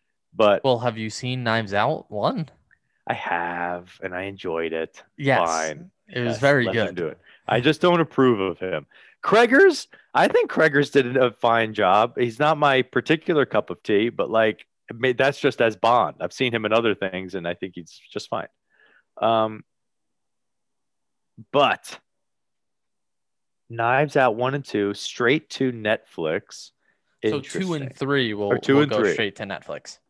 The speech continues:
Speaker 1: Two and three will go straight to Netflix. I mean, I could, I could get behind that.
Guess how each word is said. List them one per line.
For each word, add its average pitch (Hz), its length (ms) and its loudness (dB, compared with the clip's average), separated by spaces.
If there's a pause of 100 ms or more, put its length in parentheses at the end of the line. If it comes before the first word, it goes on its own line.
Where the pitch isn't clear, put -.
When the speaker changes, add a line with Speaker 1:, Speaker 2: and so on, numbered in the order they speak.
(100)
Speaker 1:
Two 120 180 -4
and 113 140 -10
three 98 180 -8
will 90 120 -6
go 90 140 -6
straight - 340 -4
to 107 80 -10
Netflix. 90 720 -6 (500)
I 110 40 -4
mean, 123 160 0
I 151 100 2
could, 294 200 -4 (340)
I 147 100 0
could 269 200 -4 (360)
get - 160 -2
behind 85 360 -6
that. 101 240 -6